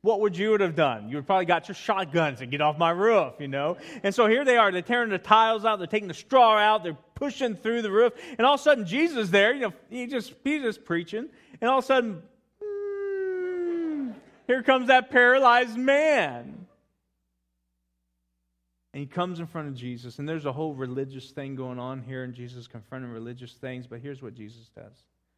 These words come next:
to this man. He says, "Your sins are forgiveness. Take up your mat and walk." And the man takes up his mat and walks out of that house. This is what I get from that story. This is what so impressed me.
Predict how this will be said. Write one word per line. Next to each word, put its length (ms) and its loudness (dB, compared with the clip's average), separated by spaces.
to 80 -14
this 180 -16
man. 300 -18
He 60 -18
says, 180 -14
"Your 120 -12
sins 220 -14
are 60 -20
forgiveness. 520 -18
Take 200 -10
up 160 -18
your 80 -14
mat 300 -18
and 160 -20
walk." 180 -20
And 100 -12
the 60 -8
man 260 -8
takes 280 -14
up 140 -16
his 180 -18
mat 300 -18
and 140 -10
walks 320 -10
out 160 -14
of 100 -16
that 180 -20
house. 220 -20
This 180 -12
is 80 -10
what 160 -6
I 120 -8
get 180 -14
from 180 -18
that 140 -18
story. 560 -20
This 160 -12
is 100 -12
what 180 -8
so 320 -8
impressed 540 -16
me. 80 -20